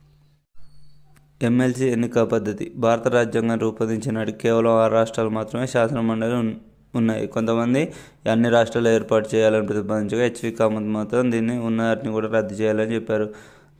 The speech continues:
ఇప్పుడు ప్రస్తుతం భారతదేశంలో కేవలం ఆరు రాష్ట్రాలు మాత్రమే శాసనమండలి ఉన్నాయి. అవి వచ్చేసి యూపీ, ఆంధ్రప్రదేశ్, మహారాష్ట్ర, కర్ణాటక, బీహార్, తెలంగాణ. ఆర్టికల్ వన్ సిక్స్టీ నైన్ ప్రకారం రాష్ట్రంలో శాసనసభ మండలి ఏర్పాటు చేయాలన్నా, రద్దు చేయాలన్నా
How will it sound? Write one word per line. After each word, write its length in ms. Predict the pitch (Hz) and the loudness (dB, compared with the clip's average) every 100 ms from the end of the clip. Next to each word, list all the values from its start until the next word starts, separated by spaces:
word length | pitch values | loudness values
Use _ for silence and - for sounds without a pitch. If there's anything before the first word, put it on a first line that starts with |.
| _ - | _ -6
ఇప్పుడు 260 | 120 110 110 | -4 -2 -2
ప్రస్తుతం 520 | 120 113 - 127 123 | 0 -2 0 0 0
భారతదేశంలో 800 | 123 117 110 113 113 113 113 131 - - - | 2 2 4 0 0 -2 -2 -2 -4 -16 -4
కేవలం 280 | 113 113 117 | 2 4 4
ఆరు 240 | 117 113 | 4 4
రాష్ట్రాలు 360 | 110 113 - 113 | 4 2 -2 -4
మాత్రమే 320 | 110 110 147 | -4 -4 -4
శాసనమండలి 640 | 147 120 120 113 110 110 107 | -2 -2 -2 -2 -2 -2 -2
ఉన్నాయి. 400 | 104 107 107 - - - - | -4 -4 -6 -8 -20 -8 -2
అవి 120 | 110 | 0
వచ్చేసి 360 | 110 117 113 | 0 0 0
యూపీ, 460 | 135 113 113 110 131 | 2 2 2 2 4
ఆంధ్రప్రదేశ్, 640 | 120 107 107 104 110 113 | 4 2 0 -2 -2 -2
మహారాష్ట్ర, 520 | 117 110 107 107 107 | -2 -2 0 -2 -2
కర్ణాటక, 580 | 117 - 107 107 107 117 | -4 -2 -2 -4 -4 -4
బీహార్, 420 | 113 104 110 110 110 | -2 -2 -2 -4 -4
తెలంగాణ. 500 | 113 110 104 107 104 104 - - - - | -4 -2 -2 -4 -6 -10 -16 -20 -10 -4
ఆర్టికల్ 280 | 110 113 117 | -2 0 0
వన్ 180 | 113 113 | 0 -2
సిక్స్టీ 340 | 120 113 120 | -6 -8 -4
నైన్ 220 | 117 113 | -2 -2
ప్రకారం 480 | 117 107 113 117 131 | -2 0 -2 0 0
రాష్ట్రంలో 520 | 117 113 - 113 120 | 0 0 -4 -4 -2
శాసనసభ 480 | 123 113 113 113 113 | 0 -2 -2 -2 -2
మండలి 420 | 110 110 107 110 | -2 -2 -2 0
ఏర్పాటు 400 | 110 107 110 107 | 0 0 -2 0
చేయాలన్నా, 400 | 107 107 104 123 | 0 0 -2 -2
రద్దు 240 | 117 110 107 | -2 -2 -2
చేయాలన్నా 560 | 107 107 107 107 147 | 0 2 0 0 -2